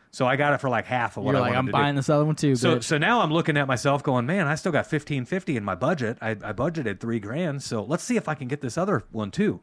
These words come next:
Speaker 1: Well, sure enough, the Focus comes up right next on the docket, and it starts bidding. I end up buying that one too, right? And I, I think I got that one for about fifteen hundred bucks. So I bought two cars for three
Speaker 2: Perfect.
Speaker 1: grand.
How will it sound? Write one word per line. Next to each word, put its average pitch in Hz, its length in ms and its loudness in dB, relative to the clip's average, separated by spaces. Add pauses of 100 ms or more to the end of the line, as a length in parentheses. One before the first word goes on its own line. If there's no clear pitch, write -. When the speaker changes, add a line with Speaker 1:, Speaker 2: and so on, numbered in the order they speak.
(440)
Speaker 1:
Well, 113 120 -4
sure 208 180 2
enough, 196 280 2
the 127 100 -2
Focus 175 300 0
comes 151 240 0
up 143 160 0
right 135 200 0
next 139 240 -2
on 131 80 -2
the 104 80 -4
docket, 160 440 0 (380)
and 113 80 -2
it 156 120 2
starts 147 260 2
bidding. 143 320 0
I 135 140 0
end 143 100 0
up 113 80 -2
buying 123 280 2
that 117 140 -2
one 98 140 -8
too, - 180 -8 (520)
right? 117 260 0 (340)
And 131 140 0
I, 131 200 0
I 135 40 2
think 156 160 0
I 143 80 2
got 127 140 2
that 117 180 2
one 110 120 2
for 113 100 -2
about 104 160 2
fifteen 113 320 -6
hundred 104 180 -4
bucks. 98 240 -6
So 123 100 -2
I 110 60 0
bought 135 180 0
two 214 200 2
cars 135 340 2
for - 100 -4
three 156 200 6
Speaker 2:
Perfect. 120 60 -2
Speaker 1:
grand. - 260 -4